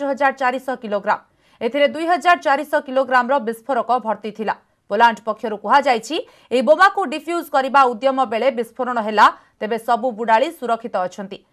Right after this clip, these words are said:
ଯେଉଁ ସ୍ଥାନରେ ଏହି ବୋମା ବିସ୍ଫୋରିତ ହେଲା, ସେହି ପାଇଷ୍ଟ କେନାଲ ବାଲ୍ଟିକ୍ ସାଗରକୁ ଜର୍ମାନୀ ସହ ପୋଲାଣ୍ଡରେ ଅଡରକୁ ନଦୀକୁ ଯୋଡୁଛି।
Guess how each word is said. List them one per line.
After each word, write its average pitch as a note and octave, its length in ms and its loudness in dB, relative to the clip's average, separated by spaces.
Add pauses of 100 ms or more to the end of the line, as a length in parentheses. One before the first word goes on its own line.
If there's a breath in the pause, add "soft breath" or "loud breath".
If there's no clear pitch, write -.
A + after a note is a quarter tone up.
(180)
ଯେଉଁ G3+ 160 -8
ସ୍ଥାନରେ A#3 380 2
ଏହି C4 180 4
ବୋମା A#3 220 2
ବିସ୍ଫୋରିତ A3+ 500 -6
ହେଲା, A3+ 160 4 (120)
ସେହି B3 160 -4 (180)
ପାଇଷ୍ଟ C4 380 2
କେନାଲ A#3 260 2 (380)
ବାଲ୍ଟିକ୍ A3 440 -2
ସାଗରକୁ A#3 540 0 (340 soft breath)
ଜର୍ମାନୀ D4 460 4
ସହ C#4 180 0 (140)
ପୋଲାଣ୍ଡରେ B3+ 500 2 (640 soft breath)
ଅଡରକୁ D4+ 500 0
ନଦୀକୁ C4 460 -4
ଯୋଡୁଛି। G#3 400 -8